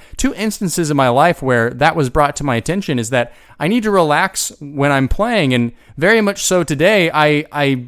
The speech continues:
really try to focus on being relaxed when I'm playing. And, and in general, I do feel relaxed. And so that's kind of a first place to start, in my opinion,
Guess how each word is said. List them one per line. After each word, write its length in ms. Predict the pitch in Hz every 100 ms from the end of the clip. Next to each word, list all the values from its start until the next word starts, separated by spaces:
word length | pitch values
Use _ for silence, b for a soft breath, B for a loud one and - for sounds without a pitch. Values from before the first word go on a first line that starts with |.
| 135
really 380 | 135 190 202
try 180 | 185 185
to 100 | 170
focus 480 | 147 196 240 269 -
on 200 | 131 123
being 240 | 120 120
relaxed 420 | 117 110 107 107 -
when 100 | 107
I'm 100 | 107
playing. 360 | 120 107 107
And, 160 | 113 104 b b b
and 140 | 135
in 80 | 135
general, 260 | 131 202 190
I 120 | 143
do 260 | 123 208 254
feel 260 | - 127
relaxed. 540 | 107 101 104 90 - - B B
And 80 | 165
so 120 | 190
that's 300 | 180 269 -
kind 260 | - 285 247
of 140 | 214 -
a 80 |
first 420 | 151 - 170 165 -
place 240 | 151 135
to 80 | 135
start, 380 | - 139 123 120
in 100 | 110
my 220 | 120 123
opinion, 540 | 120 - 123 110 104